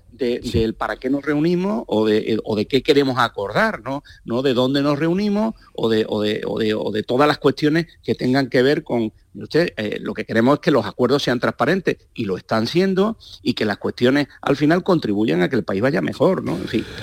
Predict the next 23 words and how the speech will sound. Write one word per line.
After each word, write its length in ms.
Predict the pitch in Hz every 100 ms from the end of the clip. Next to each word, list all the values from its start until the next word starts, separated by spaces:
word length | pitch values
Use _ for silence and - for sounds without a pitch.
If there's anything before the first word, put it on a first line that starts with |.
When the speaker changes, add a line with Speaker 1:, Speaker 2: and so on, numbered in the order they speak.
| - - -
Speaker 2:
Bien, 300 | - 120 95 -
eh, 800 | 156 160 151 147 143 143 143 143 117 -
tenemos 260 | 156 175 170
muy 100 | 147
poquito 260 | 131 127
tiempo, 280 | 143 156 139
señor 180 | 147 131
Espadas, 360 | - 147 151 -
pero 240 | 156 160
sí 220 | 143 175
que 80 | 156
me 60 | 139
gustaría, 440 | 127 131 143 143
puesto 320 | 135 123 127
que 220 | 131 135 131
en 160 | 131
el 140 | 123 117
debate 640 | 123 139 139 139 143 131
del 120 | 127 117
Estado 200 | 139 135
de 40 |
la 60 | 123
Comunidad 480 | 110 123 143 120